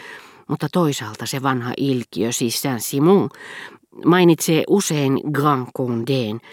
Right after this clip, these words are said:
ja Badenin Ludwigin, eikä puhu siitä mitään.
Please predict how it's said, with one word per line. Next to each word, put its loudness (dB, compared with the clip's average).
ja 2
Badenin 2
Ludwigin, -2
eikä -2
puhu -4
siitä 0
mitään. -4